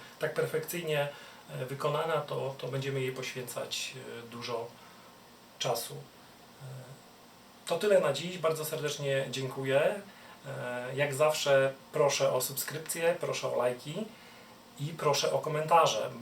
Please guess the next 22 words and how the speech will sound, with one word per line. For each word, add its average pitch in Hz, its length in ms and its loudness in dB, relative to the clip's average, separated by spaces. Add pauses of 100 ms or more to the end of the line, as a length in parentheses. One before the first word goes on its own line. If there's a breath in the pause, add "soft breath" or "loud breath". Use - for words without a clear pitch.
Bardzo, 135 600 2
bardzo 131 440 -2
będzie 135 220 -4
mi 135 100 -4
miło, 139 260 -2
jeżeli 131 220 0
Państwo 131 320 -4
będziecie, 131 360 -2
e, 131 680 -4
pod - 260 -6
odcinkami 139 720 -2 (300 loud breath)
wpisywać, - 640 2
jakie 147 300 0
znaki 131 400 -2
graficzne, 131 680 -4
czy - 120 -4
to 113 100 -4
herby, 147 420 2
czy 131 160 -6
flagi, 131 520 -2 (480 loud breath)
e, 135 40 -10 (460)
czy, 127 540 -2